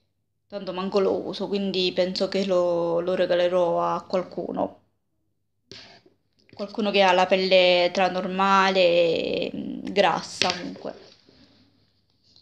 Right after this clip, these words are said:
Poi un altro correttore che... Eh,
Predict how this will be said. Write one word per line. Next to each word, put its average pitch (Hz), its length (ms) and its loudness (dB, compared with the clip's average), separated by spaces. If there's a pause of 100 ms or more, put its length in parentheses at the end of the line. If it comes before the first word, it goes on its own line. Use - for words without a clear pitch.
(580)
Poi 196 540 0 (360)
un 226 120 -8
altro 277 340 0
correttore 277 1000 4
che... 190 540 0
Eh, 180 580 0